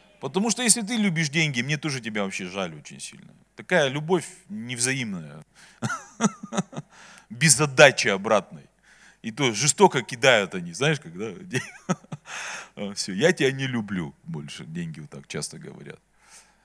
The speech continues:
Вернее, бросаю тебя, не люблю, а бросаю. Итак, и вот этот ключевой фактор, что поклонение — это внимание. Ещё раз я скажу,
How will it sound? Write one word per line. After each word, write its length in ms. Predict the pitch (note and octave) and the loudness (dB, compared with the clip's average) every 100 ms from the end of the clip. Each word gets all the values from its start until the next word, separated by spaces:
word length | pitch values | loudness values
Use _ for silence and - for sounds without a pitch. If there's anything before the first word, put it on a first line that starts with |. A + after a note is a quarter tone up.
| _ - | _ -18
Вернее, 380 | F2 F2 F2 D2+ | -12 -8 -8 -8
бросаю 500 | E2 A#2 - G2+ F2 | -4 0 2 2 0
тебя, 300 | E2 D2+ D2+ | -8 -14 -16
не 240 | D3+ F2 | -14 -12
люблю, 300 | F#2 A2 D3 | -10 -8 -8
а 40 | E2 | -8
бросаю. 400 | D2 - D#2 D2 _ - - - - - - - - _ _ | -10 -12 -12 -14 _ -20 -16 -16 -18 -20 -20 -20 -20 _ _
Итак, 520 | D3 D#3+ G#3 - - - | 2 12 12 12 2 4
и 60 | |
вот 160 | D#3+ G#3 | 4 6
этот 180 | C#4 - | 4 4
ключевой 480 | A#3 - B3 B3+ G#3+ | 2 0 2 2 4
фактор, 580 | B3 B3+ B3+ F#3+ C#3 - | 10 8 8 2 0 -4
что 360 | - F#3 F3 | 0 4 4
поклонение — 760 | C3+ E3+ E3+ F#3 A3 C#4 B3 G3 | 4 2 6 4 4 4 4 4
это 180 | D#3+ E3 | 2 0
внимание. 800 | C#3+ E3 F#3+ G#3 F3+ A2+ D2+ B1 _ _ _ _ _ | 0 2 4 6 4 0 -8 -14 _ _ _ _ _
Ещё 260 | C3 - B3+ | -6 -2 0
раз 200 | A3+ - | 0 0
я 80 | E3 | -6
скажу, 560 | - D3+ C3+ C3 G2+ | -8 -12 -8 -8 -10